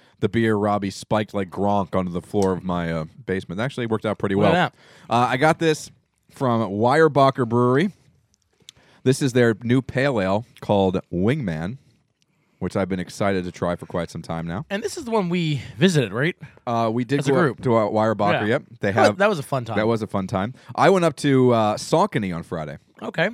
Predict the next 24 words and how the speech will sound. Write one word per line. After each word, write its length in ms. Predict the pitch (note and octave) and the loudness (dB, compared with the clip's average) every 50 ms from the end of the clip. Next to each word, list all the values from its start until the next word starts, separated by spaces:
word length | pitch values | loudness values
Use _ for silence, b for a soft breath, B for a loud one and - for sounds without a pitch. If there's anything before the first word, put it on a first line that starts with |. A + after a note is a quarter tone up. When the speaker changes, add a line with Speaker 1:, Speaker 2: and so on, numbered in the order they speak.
| - _ | -8 _
Speaker 2:
I 120 | - - G#3 | -14 -14 -12
still 180 | - - D4+ | -12 -12 -10
haven't 200 | C#4+ C#4+ A#3+ D#3+ | -8 -8 -6 -6
been 120 | C3+ C#3+ B2+ | -6 -6 -6
there. 140 | A2 F#2+ | -8 -8
That's 180 | A2 C#3+ C#3 - | -8 -8 -8 -8
right 120 | G#3 F#3+ | -6 -6
in 60 | F3+ E3 | -6 -6
our 60 | C3+ | -6
backyard. 460 | G#2+ G#2 G2 - G2+ F#2 D#2+ F2 G2 | -8 -8 -10 -10 -12 -14 -14 -10 -6
Speaker 1:
It's 220 | - A#2 A2+ - C#3 | -4 -4 -2 0 0
up 100 | B2+ A#2+ | 0 0
in 100 | B2+ A2 | -2 -2
Kutztown. 480 | - C#3 C3+ - - - C#3 B2+ B2 | 0 0 0 0 -2 -4 -4 -4 -4
I 60 | - A2+ | -4 -4
had 140 | A#2 B2+ A#2+ | -4 -4 -4
to 60 | A2+ | -4
drive, 420 | G2+ A2+ A#2+ A#2 A#2 A2+ A2 G2+ | -2 0 2 2 2 2 0 -2
uh, 160 | A2+ A2+ A2 A#2 - | -2 -2 -2 -2 -2
up 160 | A#2+ A2 G#2+ | -4 -4 -2
there. 160 | - A#2 A2 | 0 0 2
Our 100 | G#2 G#2 | 0 0
tax 380 | - - - A#2+ B2+ - - - | -2 -2 -2 -2 -2 -2 -6 -8
guy 320 | G2+ G2 F#2 F2 F2 F2+ | -6 -4 -4 -4 -4 -6